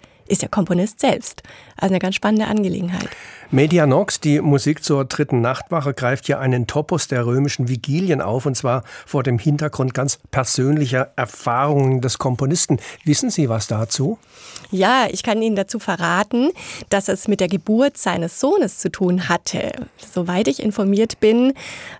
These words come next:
Speaker 1: gab es Gründe, warum er und seine Frau in diesen ersten Lebensmonaten so gut wie gar keinen Schlaf finden konnten. Und das hat nicht dazu geführt, dass er in völliger Erschöpfung ermattet ist,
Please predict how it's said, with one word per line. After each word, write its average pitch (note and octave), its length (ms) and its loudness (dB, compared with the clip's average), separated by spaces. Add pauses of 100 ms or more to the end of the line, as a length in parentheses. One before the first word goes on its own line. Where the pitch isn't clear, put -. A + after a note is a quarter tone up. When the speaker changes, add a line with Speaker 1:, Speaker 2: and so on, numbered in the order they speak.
Speaker 1:
gab F#3 200 2
es - 140 -4
Gründe, A#3 420 2
warum A#3 640 2
er A3 280 2
und G#3 120 0
seine G3 220 0
Frau G#3 460 0
in G3 320 0
diesen G#3 380 0
ersten G#3 480 -2
Lebensmonaten G3 920 -2
so G3 100 -2
gut G3 200 -2
wie F#3+ 180 -2
gar G3+ 340 -2 (220)
keinen F#3 340 -4
Schlaf F#3+ 380 -6
finden F3 540 -6
konnten. - 580 -6 (520)
Und E3 100 -6
das F3 200 -4
hat - 380 -2
nicht F#3 400 -2
dazu F#3 240 -2
geführt, G3 560 -2
dass F#3+ 160 -2
er F3+ 200 0
in F3 340 -2
völliger F3+ 600 -2 (140)
Erschöpfung G3 640 -6
ermattet F3+ 500 -2
ist, - 320 -4